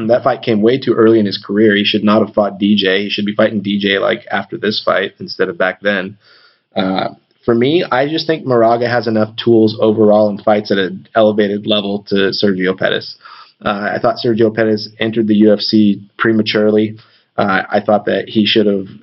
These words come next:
you know, definitely gotten a couple of key wins under his belt, maybe fought a guy like, uh, Bibliotov, who fights over in, uh, World Series of Fighting. He's their champ over there.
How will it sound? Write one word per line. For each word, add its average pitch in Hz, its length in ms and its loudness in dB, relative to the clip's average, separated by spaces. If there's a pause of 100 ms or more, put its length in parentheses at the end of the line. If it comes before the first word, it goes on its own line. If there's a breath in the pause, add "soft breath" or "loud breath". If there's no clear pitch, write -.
you 110 160 2
know, 101 100 2
definitely 107 1040 0
gotten 107 280 0
a 104 40 -6
couple 107 320 -4
of 101 80 -2
key 117 200 0
wins 107 420 2
under 110 240 0
his 98 120 -2
belt, 101 440 0
maybe 101 260 0
fought 101 460 -2
a - 20 -4
guy 98 280 0
like, 98 340 -4
uh, 101 100 -2
Bibliotov, 104 800 0
who 104 140 -2
fights 101 300 -2
over 101 280 0
in, 101 220 -4 (400 loud breath)
uh, 98 180 0
World 107 260 2
Series 104 280 2
of - 80 -10
Fighting. 104 340 -2
He's 101 200 -6
their 95 120 -4
champ 101 320 -2
over 101 180 -2
there. 104 300 -2